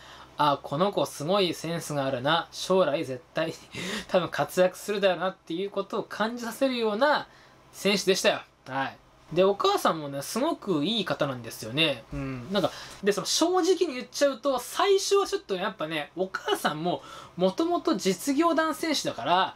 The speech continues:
やっぱね、雰囲気というかね、僕勝手にちょっと近寄りがたいなって思ってたんですけど、意外と近づいてみたらそうでもないというか、あんまりなんか、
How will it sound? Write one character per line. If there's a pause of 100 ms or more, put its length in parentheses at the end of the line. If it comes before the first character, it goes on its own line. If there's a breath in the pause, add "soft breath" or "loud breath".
(340 loud breath)
や
っ
ぱ
ね、
雰
囲
気
と
い
う
か
ね、
僕
勝 (160)
手
に
ち
ょ
っ
と
近
寄
り
が
た
い
な
っ
て
思
っ
て
た
ん
で
す
け
ど、 (320 loud breath)
意
外
と
近
づ
い
て
み
た
ら
そ
う
で
も
な
い
と
い
う
か、
あ
ん
ま
り
な
ん
か、